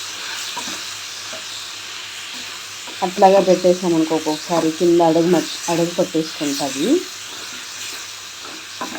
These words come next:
ఇంకా ఈ మాత్రం అయితే సరిపోతుంది. నేను ఏం వేసాను ఇందులోకి, ఆనియన్స్ వేసాను, టమోటా, పచ్చిమిర్చి, కొంచెం పసుపు, కొంచెం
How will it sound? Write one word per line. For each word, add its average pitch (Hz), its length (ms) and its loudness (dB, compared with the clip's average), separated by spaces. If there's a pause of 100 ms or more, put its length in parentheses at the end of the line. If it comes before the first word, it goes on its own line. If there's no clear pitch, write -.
(3000)
ఇంకా 196 200 2
ఈ 185 60 8
మాత్రం 180 500 8
అయితే 175 240 6
సరిపోతుంది. 180 720 4
నేను 226 120 4
ఏం 202 180 4
వేసాను 202 380 4
ఇందులోకి, 170 680 4 (520)
ఆనియన్స్ 196 440 4
వేసాను, 202 520 2
టమోటా, 190 500 4 (560)
పచ్చిమిర్చి, 190 540 2 (720)
కొంచెం 294 400 8
పసుపు, 247 360 0
కొంచెం 180 600 4